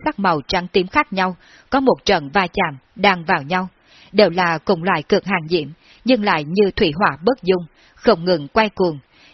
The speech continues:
Nhưng rõ ràng bạch sắc hàng diệm, uy lực hơn xa Tử La Cực Hỏa. Một lát sau, tự diệm Chương Bích bắt đầu chớp động rung lên, có khuynh hướng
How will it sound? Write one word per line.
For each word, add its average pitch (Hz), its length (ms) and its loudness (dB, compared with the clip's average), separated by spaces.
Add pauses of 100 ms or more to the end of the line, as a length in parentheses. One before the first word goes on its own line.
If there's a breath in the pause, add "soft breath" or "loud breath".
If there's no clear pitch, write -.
Nhưng 247 180 4
rõ 202 200 4
ràng 170 320 -2
bạch 175 120 2 (120)
sắc 311 140 0
hàng 170 240 -2
diệm, 156 200 -2 (380 soft breath)
uy 208 140 8
lực 190 260 0
hơn 196 140 0 (160)
xa 190 200 0 (100)
Tử 196 180 4
La 226 240 0
Cực 190 160 -2
Hỏa. 151 280 -4 (480 soft breath)
Một 202 300 2
lát 214 120 -2 (160)
sau, 180 200 -2 (280 soft breath)
tự 214 200 8
diệm 160 180 2
Chương 180 240 0
Bích 302 160 0
bắt 294 200 0
đầu 170 260 2 (100)
chớp 294 140 4 (100)
động 175 180 2 (100)
rung 175 180 0
lên, 180 180 0 (380 soft breath)
có 190 120 4
khuynh 196 240 0
hướng 185 280 -2